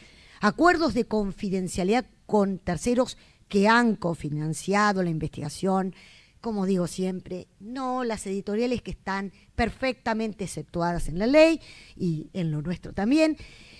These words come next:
y protegidos, por supuesto, aquellos que están protegidos porque están en el camino o tienen en el camino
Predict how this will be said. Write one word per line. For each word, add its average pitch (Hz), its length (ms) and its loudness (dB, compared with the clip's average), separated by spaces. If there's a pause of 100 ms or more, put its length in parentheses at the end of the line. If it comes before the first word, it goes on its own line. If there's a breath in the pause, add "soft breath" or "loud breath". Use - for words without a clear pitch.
(120 loud breath)
y 370 300 6
protegidos, 285 800 0
por 190 220 -10
supuesto, 185 380 -8
aquellos 180 260 -10
que - 80 -10
están 175 220 -8
protegidos 190 560 -6
porque 147 220 -12
están 180 240 -4
en 180 100 0
el 190 200 -2
camino 233 560 2
o 208 120 -2
tienen 202 420 -2
en 190 100 -2
el 196 160 0
camino 190 540 0